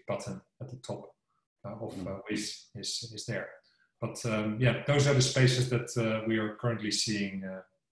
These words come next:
Speaker 1: the, the most traction.
Speaker 2: I think your estimate, uh, for the number of sales, unit sales that you will get by the end of the year is probably quite conservative, to be honest with you. Uh, uh, it sounds, it sounded, um,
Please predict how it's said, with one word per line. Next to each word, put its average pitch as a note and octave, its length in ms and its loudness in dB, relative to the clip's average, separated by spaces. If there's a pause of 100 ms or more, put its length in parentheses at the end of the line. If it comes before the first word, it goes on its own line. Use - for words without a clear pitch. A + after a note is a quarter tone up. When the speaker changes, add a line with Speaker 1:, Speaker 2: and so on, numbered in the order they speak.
(180)
Speaker 1:
the, G2 300 -8
the - 60 -6
most G2 340 -4
traction. - 320 -10 (1300)
Speaker 2:
I G#3+ 160 6
think D#3 340 4
your A2+ 240 6
estimate, G#2+ 560 0 (320)
uh, F#2+ 460 4 (200)
for F#2+ 340 2
the F#2+ 80 0
number G2+ 280 2
of F#2+ 140 0
sales, G2+ 500 4
unit G2+ 280 -2
sales G2+ 360 0
that G2+ 120 2
you G2 100 0
will G2 80 0
get F#2+ 240 2
by G2+ 160 4
the G2+ 180 2
end G2+ 160 2
of F#2+ 80 0
the F#2+ 80 0
year G#2 460 4
is A#2 300 -2
probably G3 580 0
quite G#2+ 340 0
conservative, F#2 840 -2 (520)
to E2 220 -14
be E2+ 140 -4
honest E2 380 -6
with E2 160 -4
you. F2+ 160 -2
Uh, F#2+ 540 -2
uh, F#2+ 220 -2
it G2+ 180 -4 (100)
sounds, A2+ 420 -2
it G#2+ 240 -4
sounded, A2+ 420 0
um, F#2+ 360 0